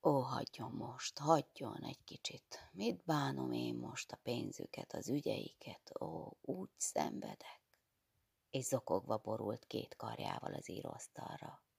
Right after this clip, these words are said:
A, a világi rokkoni kötelékek sokszor nagyon is erősek, mondta Virginia halkan, ámult és szemrehányó szemekkel nézve rá.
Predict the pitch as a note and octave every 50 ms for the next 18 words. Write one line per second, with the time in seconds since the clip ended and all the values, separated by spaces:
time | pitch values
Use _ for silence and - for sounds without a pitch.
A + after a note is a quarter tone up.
0 | _ _ _ _ _ _ _ _ _ _ _ _ _ _ _ _ _ _ _ _
1 | _ _ _ _ _ - F3+ F3 D#3+ - - - _ _ _ _ _ _ _ _
2 | _ _ _ _ _ _ _ - F3 E3+ E3+ A3 C4 C4+ A3+ D#3+ D3+ D3+ D3 E3
3 | F3 G3 G#3 - - - E3 D#3 D3+ D3+ - - F#3 - - D#3 D3+ D3+ C#3+ C#3
4 | C#3 - D3 C#3+ - - - G3+ F#3+ - - - E3 D#3 D#3 E3 F3 F#3+ F3+ D3+
5 | D3 D3 C3+ - - - - C#3+ C#3 B2+ B2 A#2 G2+ - - - - - - -
6 | - _ - - - _ _ _ _ _ _ _ _ _ _ _ _ _ _ _
7 | _ _ _ _ _ _ _ _ _ _ _ _ - B2 A#2 - A#2+ A2+ A#2+ A#2
8 | A#2 A#2 A2+ A2 A2 A2+ A2+ A2+ A2+ A2 A2 A2 A#2+ A#2+ A2+ A2 - - - B2
9 | A#2+ A#2+ B2+ B2+ - - - - - - - - - - _ _ _ _ _ _
10 | _ _ _ - C#3 C3+ C3 C3+ C3+ C#3 C#3 C#3 C3+ - C#3 B2+ - - - -
11 | D3+ D3 C#3 B2 A#2 A2 A#2+ A#2 A2+ A2 A#2 A#2 A2 - - - G#2 G2+ G2 -
12 | - - _ - A#2 A2 A#2 - - B2 - - - - - - - - - -
13 | - -